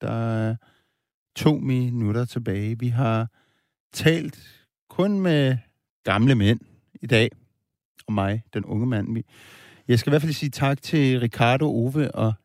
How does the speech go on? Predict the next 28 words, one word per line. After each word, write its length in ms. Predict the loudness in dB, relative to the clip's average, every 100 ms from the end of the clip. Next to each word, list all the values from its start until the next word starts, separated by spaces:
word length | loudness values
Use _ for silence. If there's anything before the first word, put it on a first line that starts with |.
| _
Niels. 600 | 2 4 2 -2 -12 -16 _ _ _ _ _ _ _ _ _ _ _ _ _ 2
Og, 340 | 4 4 4
øh, 320 | 4 2 -2 -6 _ _ _ -4 2
jeg 80 | 2
er 100 | 4
på 200 | 0 0 -8 _ _ _
igen 240 | -6 -2 2
i 40 |
morgen. 340 | 2 2 0 -6 _ _ _ _ _ _ _ _ _
Jeg 60 | 0
er 40 |
ikke 180 | 0 -4
helt 460 | -20 -10 -6 -6
sikker 220 | -4 -2 0
på, 120 | 0
hvad 180 | 0 0
emnet 280 | 0 0 0
skal 180 | -2 0
være 200 | 2 2
endnu, 200 | 2 0 -4 _ _ _
men, 280 | -4 -2 0
øh, 300 | 0 0 -2 -4 _
det 80 | -2
må 100 | 0
vi 120 | -2
finde 260 | -4 -2 0
ud 80 | 0
af. 200 | -2